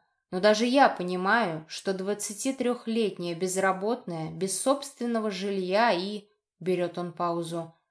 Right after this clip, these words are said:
«незамужняя вряд ли может рассчитывать на опеку». Мои щёки вспыхивают так, что следом загораются уши.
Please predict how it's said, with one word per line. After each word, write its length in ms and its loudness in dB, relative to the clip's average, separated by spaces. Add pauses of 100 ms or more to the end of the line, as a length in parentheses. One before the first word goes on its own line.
(180)
«незамужняя 1120 2
вряд 440 0
ли 120 0
может 360 -2
рассчитывать 680 -4
на 140 -2
опеку». 580 -6 (1200)
Мои 280 4
щёки 440 2
вспыхивают 840 -2
так, 320 4 (100)
что 280 -6
следом 640 -2
загораются 800 0
уши. 520 -6